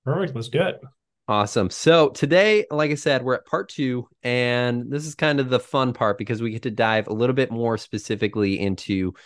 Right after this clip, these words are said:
Speaker 2: training and exactly how we train for a marathon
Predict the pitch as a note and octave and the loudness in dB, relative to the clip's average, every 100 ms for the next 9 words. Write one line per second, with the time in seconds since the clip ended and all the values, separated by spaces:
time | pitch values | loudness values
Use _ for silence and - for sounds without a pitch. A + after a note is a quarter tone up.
0 | - _ - - G#2 D#2+ C#2 _ _ G#2 | -20 _ -4 0 2 0 -10 _ _ 0
1 | A2 A2+ A2 - G#2+ B2+ C#3 - D3 A2+ | 2 4 4 2 -2 0 0 0 0 -2
2 | - A#2+ A#2+ A2+ A2 A2 _ _ _ _ | -4 -2 0 2 2 0 _ _ _ _
3 | G#2+ A2 A2+ G#2+ G#2 - B2+ A2+ G#2 - | -6 -2 0 0 -2 -2 -2 -2 -4 -6
4 | G2+ G2 C#3+ A#3+ C3+ F#2 D#2 E2 | -4 -4 -4 -2 -2 -4 -10 -12